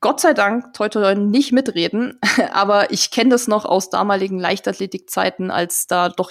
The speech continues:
immer mal wieder jemand was hatte. Da hatten halt viele zum Beispiel Schmerzen beim Anlaufen.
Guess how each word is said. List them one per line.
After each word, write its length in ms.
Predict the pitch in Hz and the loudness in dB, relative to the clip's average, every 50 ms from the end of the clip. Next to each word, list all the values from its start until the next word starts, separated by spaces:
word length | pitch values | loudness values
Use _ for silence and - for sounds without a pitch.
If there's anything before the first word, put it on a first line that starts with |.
| - - | -10 -12
immer 220 | - 185 190 180 180 | -8 -6 -4 -2 -2
mal 180 | 185 180 180 | -2 -2 -2
wieder 180 | 185 185 180 185 | -2 -2 -2 -2
jemand 360 | 180 185 185 180 180 185 - | 0 -2 -2 -4 -4 -4 -4
was 220 | - 180 - - | -4 -6 -4 -4
hatte. 320 | - 202 202 - 190 220 220 - - - - - - - - - | -4 -4 0 0 0 0 0 -4 -10 -18 -18 -18 -18 -20 -10 -4
Da 120 | - 196 | -4 -2
hatten 260 | 202 233 - 247 233 214 | -2 -2 -2 -2 0 0
halt 160 | 202 202 - | 0 -2 -4
viele 300 | - - 247 254 277 269 | -4 -4 0 0 0 -2
zum 200 | 269 - 226 214 | -2 -4 -4 -2
Beispiel 300 | 202 202 214 208 - 208 | 0 0 -2 -2 -4 -6
Schmerzen 840 | 208 - - 208 226 262 262 - - - 254 262 269 277 277 - _ | -6 -4 -2 -2 -2 -2 -2 -4 -4 -2 0 0 0 0 -4 -4 _
beim 220 | - 202 214 202 - - | 0 0 0 0 -2 -4
Anlaufen. 880 | - 208 214 226 233 240 208 185 180 190 190 185 - - 196 190 190 - | -4 -2 2 4 4 4 4 4 2 0 0 -2 -4 -8 -12 -12 -14 -14